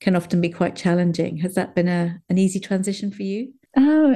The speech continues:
Speaker 2: it hasn't been in some ways, but it's also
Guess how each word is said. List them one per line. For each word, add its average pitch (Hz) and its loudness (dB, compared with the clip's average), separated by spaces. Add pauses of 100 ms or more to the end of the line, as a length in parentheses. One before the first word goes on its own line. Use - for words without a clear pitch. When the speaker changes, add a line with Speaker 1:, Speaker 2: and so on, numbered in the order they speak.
Speaker 2:
it 254 4
hasn't 269 0
been 202 0
in 185 0
some 185 -2
ways, 247 2
but 175 0 (420)
it's - -2
also 170 4